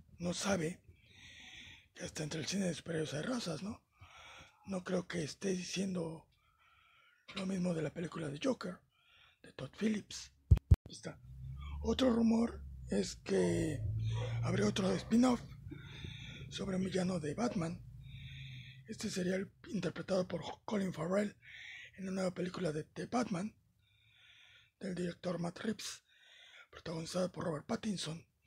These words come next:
el Pingüino. ¿Será verdad? No sabemos todavía. Se dice que la actriz Phoebe Waller-Bridge será la que ahora lleve el manto de Indiana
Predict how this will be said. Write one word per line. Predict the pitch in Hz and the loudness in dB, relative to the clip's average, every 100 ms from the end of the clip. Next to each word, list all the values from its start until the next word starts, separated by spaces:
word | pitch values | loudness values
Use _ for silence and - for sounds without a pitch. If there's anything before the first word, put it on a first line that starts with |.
| _ _ _ _ | _ _ _ _
el | - | -16
Pingüino. | - 151 185 226 220 180 - _ _ _ - - - - - - - _ _ | -8 -4 4 6 6 4 -6 _ _ _ -20 -16 -14 -14 -16 -20 -20 _ _
¿Será | - 180 | -4 -2
verdad? | 170 165 220 233 _ _ _ _ _ _ _ _ _ - | 0 2 0 0 _ _ _ _ _ _ _ _ _ -8
No | 262 | -4
sabemos | 196 185 160 - | 0 0 0 -2
todavía. | 165 156 220 214 - - - - - - - - - - - - - - | 0 2 0 0 -4 -20 -20 -20 -16 -12 -10 -10 -10 -12 -14 -16 -20 -6
Se | - | 2
dice | 254 226 | 4 4
que | 233 | 2
la | 180 | 2
actriz | 180 - 240 233 - - - - - - | 2 4 6 6 4 -6 -8 -10 -16 -12
Phoebe | - 233 220 165 165 | 2 6 6 6 2
Waller-Bridge | 190 196 185 175 170 - 254 - - - - - - - - - - - - - - - - - - | 4 6 6 4 2 4 4 4 -2 -2 -10 -14 -14 -12 -10 -12 -14 -14 -14 -16 -16 -18 -18 -18 -12
será | - 214 202 | -4 0 2
la | 196 | 2
que | - | 2
ahora | 202 190 | 2 4
lleve | 196 190 | 4 4
el | 180 | 4
manto | 190 180 - 185 170 | 2 2 0 0 0
de | 156 156 | 0 -2
Indiana | 151 175 156 | -2 -2 -2